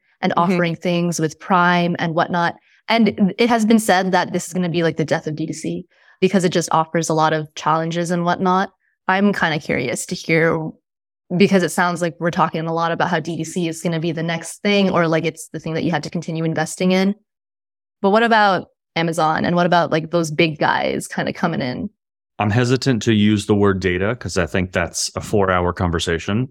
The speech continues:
Speaker 3: and I
Speaker 2: <laughs>
Speaker 3: know that this is not scheduled for four hours. <laughs> But I think that the main difference we're seeing from D two C and Amazon is data. I think the,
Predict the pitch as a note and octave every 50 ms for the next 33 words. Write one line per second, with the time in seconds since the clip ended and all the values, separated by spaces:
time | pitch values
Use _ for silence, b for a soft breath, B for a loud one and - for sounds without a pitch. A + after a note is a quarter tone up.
0 | _ - D4 - F2 F2 E4+ - E2 E4 D#4 - - F#4 - G#2 G2+ G2 F#2 F#2+
1 | E2+ - F#2+ - - - E2+ - F#2+ F2 - - - G2 F2 F#2 F2+ D#2+ - F#2+
2 | F2+ F2+ F2+ F#2 F#2+ F#2+ G#2+ A#2 C#3 D3 - - - - - - D3+ - - C3+
3 | - - A#2 A2 - B B B B B B B B - B2 A2+ A2+ A2 - C3+
4 | C3 B2 - C#3+ C3+ B2 - - A#2 A2+ A2 G#2+ G#2+ A#2 C3 B2+ G#2+ A2 G2+ -
5 | A2+ G#2+ F#2+ G#2+ G2+ F#2 - - - G2 F#2 F#2 F#2+ F#2+ F2+ G2 F#2 F2+ F#2+ F#2+
6 | F#2 F#2 F#2 - - F#2+ F#2+ F#2 F#2 F#2 F2+ - F2+ b b _ _ _ F#2 G2
7 | F#2+ F#2 F2+ G2 G#2+ G#2+ F#2+ F#2+ E2+ F2 E2+ E2+ F2+ F2+ F2+ - G#2 G#2 F#2+ F2
8 | - F2 F#2 G2+ - - - - _ _ _ _ _ _ _ _ _ _ - G2+
9 | F#2+ G#2+ G2+ F#2 - - G#2 F#2+ F#2 F#2 F#2 F2+